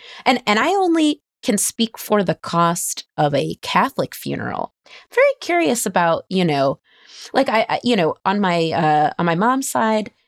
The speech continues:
my grandparents and my mom is Jewish, and,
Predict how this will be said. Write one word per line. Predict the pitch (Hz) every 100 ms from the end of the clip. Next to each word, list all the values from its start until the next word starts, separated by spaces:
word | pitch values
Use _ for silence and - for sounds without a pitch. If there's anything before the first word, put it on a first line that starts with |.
| -
my | 180
grandparents | 165 160 175 156 156 - - -
and | 156
my |
mom | 151 151 156
is | -
Jewish, | - 262 208 165 170 - - _ _ _ _ _ _ -
and, | 175